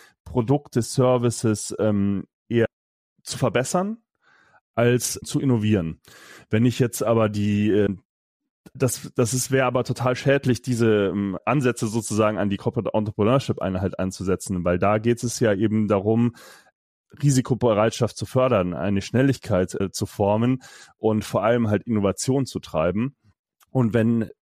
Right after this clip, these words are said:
es, äh, dann eben dazu kommt, dass ich zum Beispiel total viel hierarchische Stufen, Freigabestufen habe, dann ist das konträr zu dem, was ich eben eigentlich mit dieser Einheit vorhabe.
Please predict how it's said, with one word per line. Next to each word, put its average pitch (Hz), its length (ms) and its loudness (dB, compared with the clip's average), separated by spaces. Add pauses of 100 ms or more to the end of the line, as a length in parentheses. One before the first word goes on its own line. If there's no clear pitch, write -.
(100)
es, - 340 -2
äh, 107 240 0
dann 120 300 2
eben 120 380 2
dazu 104 460 0
kommt, 123 600 0
dass 104 360 -2
ich - 220 -10
zum 107 120 -4
Beispiel 104 280 -2
total 107 520 0
viel - 540 0
hierarchische 110 500 2
Stufen, 151 500 -6
Freigabestufen 107 920 -2
habe, 104 360 2 (300)
dann 107 140 0
ist 123 180 -2
das 117 360 -2
konträr 120 460 0
zu - 160 -10
dem, 120 340 2
was 101 180 -2
ich 123 220 -6
eben 110 180 0
eigentlich 104 360 -4
mit 101 100 -6
dieser 90 220 -2
Einheit 101 340 0
vorhabe. 90 600 -4